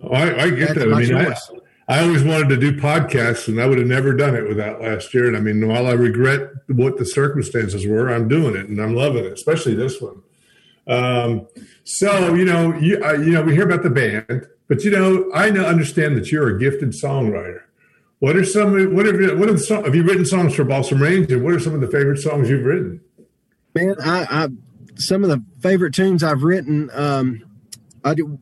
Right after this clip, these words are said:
Speaker 2: Charles Humphrey and I, he, I write more songs with him than anybody else. I've written with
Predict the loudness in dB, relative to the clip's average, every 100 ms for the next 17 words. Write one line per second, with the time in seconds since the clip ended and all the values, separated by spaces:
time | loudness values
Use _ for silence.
0 | -18 -6 -4 0 0 0 0 0 -2 -2
1 | 0 0 -2 -2 0 0 -2 -4 -16 -20
2 | _ _ _ _ _ 0 2 2 0 0
3 | 0 0 -2 -2 0 0 2 0 0 -2
4 | -2 -2 -2 -4 -6 -6 -2 -2 -2 -8
5 | -10